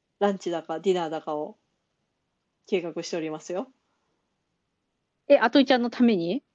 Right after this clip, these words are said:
Speaker 1: まあ、二人。
Speaker 2: とか、誰か呼ぶの？あ、二人で？あら、
Speaker 1: うんうん。
Speaker 2: まあ。
Speaker 1: ちょっと家族、家族の
Speaker 2: いいね。
Speaker 1: 時間にしたいっていう。
Speaker 2: あ、そうなんだ。
Speaker 1: うん。
Speaker 2: そうか。え、それクリスマスの日にやるんだ。
Speaker 1: そう。
Speaker 2: あの、前倒しじゃなくて。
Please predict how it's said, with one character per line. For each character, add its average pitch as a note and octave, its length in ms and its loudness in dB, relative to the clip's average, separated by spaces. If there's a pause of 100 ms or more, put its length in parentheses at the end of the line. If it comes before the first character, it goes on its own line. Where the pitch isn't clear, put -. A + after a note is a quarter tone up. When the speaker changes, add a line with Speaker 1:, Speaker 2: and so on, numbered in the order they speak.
(760)
Speaker 1:
ま A#3+ 120 0
あ、 - 20 0
二 A3+ 140 -4
人。 G#3 160 0
Speaker 2:
と G#3 60 6
か、 G#3+ 100 4
誰 F3+ 200 2
か G3+ 80 0
呼 F#3+ 160 6
ぶ G#3 100 2
の？ F3+ 260 -2 (160)
あ、 - 80 -2
二 D4 200 0
人 C4 120 4
で？ F#3+ 340 2
あ G3 100 -2
ら、 - 100 2
Speaker 1:
う - 20 2
ん D4+ 40 0
う - 40 -2
ん。 C#4 40 0
Speaker 2:
ま B3+ 920 0
あ。 A#3+ 80 4
Speaker 1:
ち - 60 -2
ょ - 40 2
っ - 40 -14
と - 60 -20
家 - 0 -
族、 - 80 -
家 A3+ 140 -4
族 G#3+ 220 0
の B3+ 240 6
Speaker 2:
い F3+ 40 2
い - 80 2
ね。 F3 60 -2
Speaker 1:
時 G3 80 0
間 F3+ 300 -2
に E3+ 100 -8
し - 120 -16
た E3+ 120 -4
い D#3 60 -4
っ D3 60 -14 (220)
て D#3 80 -12
い D3+ 140 -10
う。 - 120 -14 (1000)
Speaker 2:
あ、 G#3 180 -2
そ B3+ 220 2
う A#3+ 40 4
な G#3 180 2
ん F#3+ 80 0
だ。 F3+ 180 2
Speaker 1:
う E3+ 60 -4
ん。 D#3+ 220 -14 (320)
Speaker 2:
そ A#3 120 2
う A3 40 -2
か。 - 140 0
え、 A#3 160 6
そ D4 100 2
れ C#4 100 6
ク C#4 120 -2
リ D4+ 80 6
ス D4+ 120 2
マ D4+ 120 6
ス C#4+ 100 -2
の C4 100 6
日 C#4+ 120 8
に A#3 120 4
や F#3+ 120 4
る F#3+ 120 2
ん F3 60 0
だ。 D#3 200 -6 (480)
Speaker 1:
そ A3 140 -2
う。 - 20 4
Speaker 2:
あ - 20 4
の、 F#3+ 100 4
前 G3+ 260 6
倒 G3+ 180 4
し F#3+ 140 -4
じ F#3+ 60 2
ゃ F3+ 40 4
な E3+ 120 -4
く - 40 -8 (100)
て。 - 140 -6